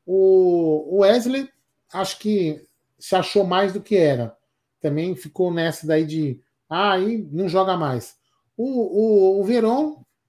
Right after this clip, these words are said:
todo mundo sabe dos, da, da, dos problemas que ele também tinha, não tão, tão graves assim quanto o do Patrick de Paula, mas tinha alguns problemas. E o outro menino lá, infelizmente, também, é, também se envolvia com algumas coisas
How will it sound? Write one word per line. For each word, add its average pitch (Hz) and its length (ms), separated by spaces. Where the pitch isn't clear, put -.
todo 185 180
mundo 180 160
sabe 156 240
dos, 143 120
da, 147 240
da, 143 120
dos 135 220
problemas 135 400
que 143 100
ele 135 60
também 156 240
tinha, 214 360
não 175 200
tão, 156 260
tão 151 300
graves 135 340
assim 135 220
quanto 135 220
o 135 40
do 127 100
Patrick 135 400
de 156 100
Paula, 190 340
mas 131 220
tinha 135 160
alguns 123 180
problemas. 185 540
E 202 80
o 262 140
outro 165 220
menino 180 300
lá, 147 180
infelizmente, 135 640
também, 123 580
é, 107 160
também 143 280
se - 120
envolvia 139 360
com 135 100
algumas 120 300
coisas 127 340